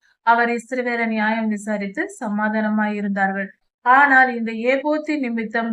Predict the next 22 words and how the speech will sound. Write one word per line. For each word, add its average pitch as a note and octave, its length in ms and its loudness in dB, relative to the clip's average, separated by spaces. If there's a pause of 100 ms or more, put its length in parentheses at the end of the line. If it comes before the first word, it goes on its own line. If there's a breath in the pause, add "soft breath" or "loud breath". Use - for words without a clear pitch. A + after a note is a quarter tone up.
ஜனங்கள் A#3 440 0 (220)
அது G3+ 180 -2
விக்கிரகமாக A#3 720 -2
வழிபட A3 420 -4 (140)
தொடங்கி B3 400 -2 (580)
அதனால் D4+ 360 4 (140)
ஏற்பட்ட C4 380 0 (160)
பாவத்தை A3+ 500 -2
நிமித்தம் A3 480 -4
கர்த்தருடைய A#3 480 -2 (100)
கோபத்தை A#3 460 -4 (580)
சம்பாதித்துக் A#3+ 680 -2
கொண்டார்கள். A3+ 520 0 (540)
கிதியோன் D4+ 500 2
ஐயாவின் D4+ 420 2 (100)
வாழ்நாளுக்கு C4 640 4 (160)
பிறகு A3+ 420 -2 (560)
அவர்கள் A3+ 440 0 (200)
மிகவும் D4+ 520 -2
பாவம் A#3 380 0 (100)
செய்து A3 360 -4 (480)
மீண்டுமாக B3+ 640 0